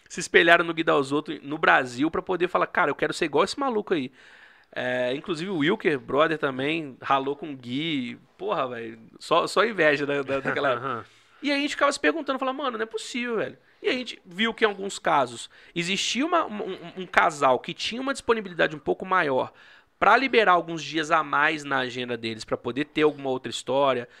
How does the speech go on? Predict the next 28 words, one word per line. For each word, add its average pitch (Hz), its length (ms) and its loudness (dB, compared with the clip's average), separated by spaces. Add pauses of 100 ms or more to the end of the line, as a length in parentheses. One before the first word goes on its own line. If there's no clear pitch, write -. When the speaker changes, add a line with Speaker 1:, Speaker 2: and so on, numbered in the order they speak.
(220)
Speaker 1:
É 180 100 2
a - 20 6
história 190 360 6
de, 165 180 -2
de 139 420 -4
ir 160 120 0
no 165 100 2
evento 139 580 0 (280)
no 139 120 -8
espaço 156 520 0
vazio, 135 600 -6 (240)
Speaker 2:
Pois 139 140 -6
Speaker 1:
se-, 147 140 0
Speaker 2:
é. 170 100 6
Speaker 1:
era, 170 140 8
era 170 180 6
de - 80 -6
fazer 170 240 2
um 170 160 -2
mini 175 200 -2
ensaio, 156 580 4
alguma 143 260 0
coisa 143 240 -2
assim. 151 160 -6
Então 196 220 -2
existia 220 400 -2
essa 220 100 -4
possibilidade. 208 720 -4